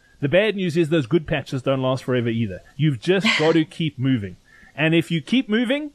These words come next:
and you, and you take everything in around you and enjoy the experience, you're gonna have the most amazing day out, regardless of whether you finish or not. And with great risk comes great reward. You're putting yourself out there. You're trying something really difficult.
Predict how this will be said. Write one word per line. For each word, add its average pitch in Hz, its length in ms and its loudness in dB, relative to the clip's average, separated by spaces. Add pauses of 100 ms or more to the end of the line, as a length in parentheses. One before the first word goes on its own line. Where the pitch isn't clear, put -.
and 165 220 -2
you, 170 400 0
and 156 220 0
you 160 280 0
take 220 380 -2
everything 214 380 -4
in 208 100 0
around 190 340 2
you 214 120 -2
and 175 100 0
enjoy 165 320 2
the 208 80 -2
experience, 202 540 -2
you're 170 80 -2
gonna 170 160 0
have 160 160 0
the 185 140 0
most 196 340 0
amazing 175 440 0
day 165 200 2
out, 196 260 -2 (300)
regardless 175 540 0
of 165 100 0
whether 175 160 2
you 170 140 0
finish 196 340 -2
or 151 80 2
not. 269 260 2 (560)
And 139 100 -4
with 139 160 0
great 180 220 4
risk 202 400 2 (300)
comes 151 200 -6
great 175 240 2
reward. 170 400 4
You're 156 80 -2
putting 226 260 -2
yourself 185 380 0
out 175 220 0
there. 165 100 0
You're 156 140 -2
trying 202 360 -2
something 170 440 -2
really 185 240 2
difficult. 233 560 -4